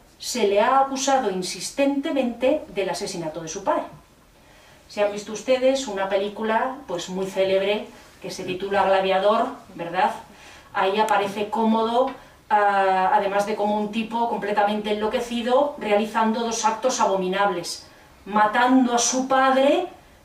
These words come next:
para acelerar la herencia y asegurarla, y manteniendo relaciones incestuosas con una de sus hermanas.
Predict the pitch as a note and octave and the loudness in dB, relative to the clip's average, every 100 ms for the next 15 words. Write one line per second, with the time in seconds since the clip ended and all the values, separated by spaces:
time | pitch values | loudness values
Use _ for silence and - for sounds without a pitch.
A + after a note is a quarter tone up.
0 | - - F#3+ A3 A3+ - G3+ F#3+ G#3 A#3 | -4 -2 2 2 2 0 -2 2 4 4
1 | G#3 G3+ G3+ B3 B3 A#3+ C4+ D4 D4 G3 | 4 2 2 4 2 0 2 4 4 0
2 | - F#3 G3+ A3 A#3 B3 C#4+ E4+ - - | -2 -2 2 4 4 4 2 2 -2 -12
3 | - _ - A#3+ B3+ D#4 - - G3 G#3 | -20 _ -8 -2 2 2 2 -8 -2 0
4 | A3 C4+ A3+ G#3+ A3+ B3 G3 - A3 G#3+ | 4 2 2 2 4 4 2 -2 -4 -4
5 | A#3 A3 G3+ F#3 B3+ C4 - D4 F#3+ G3 | -2 -2 -4 0 2 2 0 0 0 0
6 | A3 - A3 G#3 G3 F#3+ G3+ G3+ F3+ D#3 | -4 -4 -4 -2 -2 -2 -4 -6 -8 -8
7 | D#3 D3+ - - | -10 -10 -12 -14